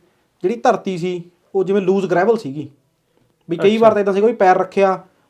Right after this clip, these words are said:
Speaker 1: ਉਹ ਥੱਲਿਓਂ, ਅ, ਪੈਰ ਥੱਲਿਓਂ ਧਰਤੀ ਖਿਸਕਦੀ ਸੀ।
Speaker 2: ਹਾਂ।
Speaker 1: ਉਹ ਸਾਨੂੰ ਲੱਗਿਆ ਵੀ ਥੋੜ੍ਹਾ ਜਿਹਾ ਜਿਵੇਂ ਜ਼ਿਆਦਾ ਰਿਸਕੀ ਹੋ ਗਿਆ।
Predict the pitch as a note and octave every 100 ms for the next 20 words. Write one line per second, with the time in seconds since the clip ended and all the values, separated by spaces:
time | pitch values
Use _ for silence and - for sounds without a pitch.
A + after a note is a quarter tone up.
0 | - F#3+ F#3+ G3+ - _ _ G#3+ F#3 F3+
1 | F3+ F3 F3+ F#3 F3+ F3+ A3 - F#3 E3+
2 | C3 B2+ A2+ A2+ - _ _ - D#3+ A#3+
3 | A#2+ A2 A3 G#3+ G#3 F3 E3+ F3 F3+ G3+
4 | A3+ G#3+ F#3 F3+ F3+ D#3 D3+ E3 D#3+ -
5 | D#3+ C#3+ C3 C3